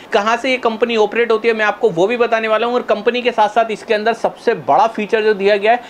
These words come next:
cash on delivery का दिया गया है, जिसके अंदर आप cash on delivery मंगा सकते हैं।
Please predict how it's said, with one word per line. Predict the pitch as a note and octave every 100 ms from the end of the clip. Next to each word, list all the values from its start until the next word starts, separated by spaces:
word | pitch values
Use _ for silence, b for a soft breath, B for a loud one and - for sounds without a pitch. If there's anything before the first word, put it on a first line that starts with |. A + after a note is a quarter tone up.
| B -
cash | G3 F#3 -
on | A3+
delivery | F3+ F3+ G#3+ G#3+
का | G3+
दिया | F#3 F#3 F3+
गया | F#3
है, | G3+
जिसके | F3 F3 -
अंदर | F#3 F3+ F3+
आप | G3+ -
cash | E3+ F#3+
on | F#3+
delivery | F3 F#3 F#3+ A3+
मंगा | F3+ D#3 D3
सकते | C#3+ -
हैं। | C#3+